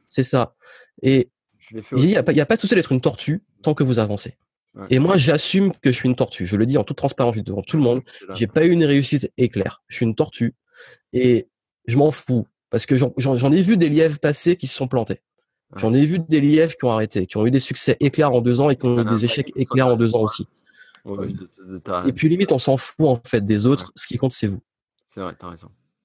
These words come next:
Speaker 1: Et
Speaker 2: Mm.
Speaker 1: si vous kiffez le process, que vous aimez ce que vous faites, et que voilà, tant que vous êtes heureux dans ce que vous faites, on s'en fout des résultats parce que et, et c'est ça en fait, c'est que parfois on, on est frustré parce qu'on est, on veut ce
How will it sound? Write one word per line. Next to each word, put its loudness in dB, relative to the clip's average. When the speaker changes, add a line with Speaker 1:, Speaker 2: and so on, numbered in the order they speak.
Speaker 1:
Et 4
Speaker 2:
Mm. 0
Speaker 1:
si 0
vous 4
kiffez 0
le 0
process, -2
que -6
vous 0
aimez 2
ce -4
que -2
vous -2
faites, -4
et -2
que 2
voilà, 2
tant 0
que 0
vous 2
êtes -2
heureux 4
dans 0
ce -12
que -6
vous -4
faites, -4
on 2
s'en 2
fout 0
des 4
résultats 0
parce -2
que -2
et, 2
et 0
c'est -2
ça 0
en 0
fait, -2
c'est -2
que -12
parfois -2
on, 2
on 0
est 2
frustré -2
parce -4
qu'on -2
est, -2
on 2
veut 2
ce -8